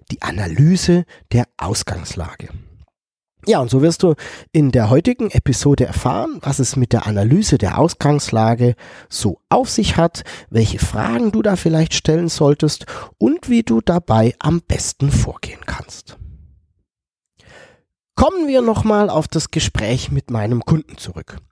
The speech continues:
Wir haben uns über die frühe Phase eines Projektes unterhalten und wir waren uns schon ganz einig, dass es da einen Unterschied gibt zwischen einer Projektvorbereitungsphase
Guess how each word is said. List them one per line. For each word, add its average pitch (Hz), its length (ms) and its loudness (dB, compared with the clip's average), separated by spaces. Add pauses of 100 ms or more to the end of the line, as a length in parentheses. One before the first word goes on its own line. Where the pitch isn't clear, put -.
(500)
Wir 160 140 2
haben 269 100 2
uns 294 180 0
über 196 160 2
die 190 160 -2
frühe 226 560 2
Phase 135 480 2
eines 131 300 0
Projektes 107 580 -4
unterhalten 92 560 -6
und 107 180 -6 (260)
wir 147 120 4
waren 240 160 2
uns 320 160 0
schon 190 380 0
ganz 294 260 -2
einig, 254 480 0
dass 185 160 0
es 175 140 -4
da 151 100 -2
einen 123 140 -2
Unterschied 226 800 -2
gibt - 340 -6 (420)
zwischen 170 500 0
einer 135 240 2
Projektvorbereitungsphase 160 1900 0